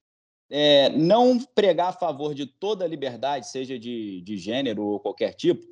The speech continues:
se pregar contra isso é contra a liberdade, eu sou contra. Então, acho que ele é um cara meio surtado com o negócio de liberdade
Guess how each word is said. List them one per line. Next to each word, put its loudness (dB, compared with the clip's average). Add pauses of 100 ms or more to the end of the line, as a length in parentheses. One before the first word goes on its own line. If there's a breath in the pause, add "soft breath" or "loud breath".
se -10
pregar -2
contra -4
isso -8
é -6
contra -10
a -10
liberdade, -4
eu -12
sou -10
contra. -6 (280)
Então, -2
acho -4
que 0
ele 2
é -2
um -6
cara -2
meio -2
surtado -8
com -10
o -4
negócio -6
de -12
liberdade -4